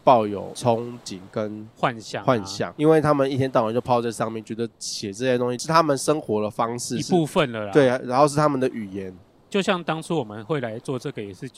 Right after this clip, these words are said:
Speaker 2: 以为我们自己
Speaker 1: 对，因为我
Speaker 2: 很会讲啊。
Speaker 1: 我们很会讲，我们就是在这个圈子里面啊。
Speaker 2: 对啊。
Speaker 1: 因为我们就是生活在这边，所以说这个不是一个简单的事情，没有想象中这么的梦幻。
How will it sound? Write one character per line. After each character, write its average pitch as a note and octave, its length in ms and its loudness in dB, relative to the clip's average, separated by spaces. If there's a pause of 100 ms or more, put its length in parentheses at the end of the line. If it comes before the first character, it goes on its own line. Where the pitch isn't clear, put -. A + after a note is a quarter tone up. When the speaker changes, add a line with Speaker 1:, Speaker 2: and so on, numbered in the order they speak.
(140)
Speaker 2:
以 A2+ 100 -12
为 A2+ 100 -4
我 A#2 120 -4
们 G#2+ 120 -12
自 D#3 140 -8
己 G#2+ 320 -12
Speaker 1:
对， D#3+ 180 10
因 E3+ 80 8
为 F#3 80 12
我 C3+ 120 6
Speaker 2:
很 C3 120 4
会 E3 140 6
讲 B2+ 240 -2
啊。 G#2 60 -12
Speaker 1:
我 B2+ 80 2
们 C3+ 100 4
很 B2+ 100 0
会 D3 140 6
讲， A2 260 -2
我 G#2+ 120 -2
们 G#2+ 400 -8
就 D3+ 120 6
是 D3 160 0
在 C#3 280 6
这 C#3+ 120 0
个 C3 120 2
圈 B2+ 200 0
子 B2 140 -8
里 G2 180 -8
面 G#2+ 200 -8
啊。 F#2 80 -18
Speaker 2:
对 D3+ 120 -2
啊。 A#2 200 -2
Speaker 1:
因 A#2 80 -12
为 C#3+ 80 2
我 - 20 4
们 A2 160 -2
就 B2+ 140 -2
是 C3 120 -2
生 C3 220 0
活 G#2 160 -2
在 A2+ 140 2
这 G#2+ 160 -2
边， F#2+ 280 -12
所 B2+ 240 -10
以 C3+ 80 -6
说 B2 520 2
这 C#3+ 120 0
个 A#2+ 220 2
不 A#2 220 -4
是 D#3 200 -2
一 D3 80 -4
个 C3+ 160 0
简 G#2 280 -8
单 A#2 200 -4
的 A2 120 -6
事 G#2+ 200 -8
情， G2 220 -12
没 A2+ 140 -6
有 C3 120 0
想 G2+ 200 -6
象 A2+ 280 -6
中 G#2+ 220 -8
这 A#2 140 -4
么 G#2 160 -6
的 G2+ 100 -12
梦 G#2 240 -10
幻。 - 260 -8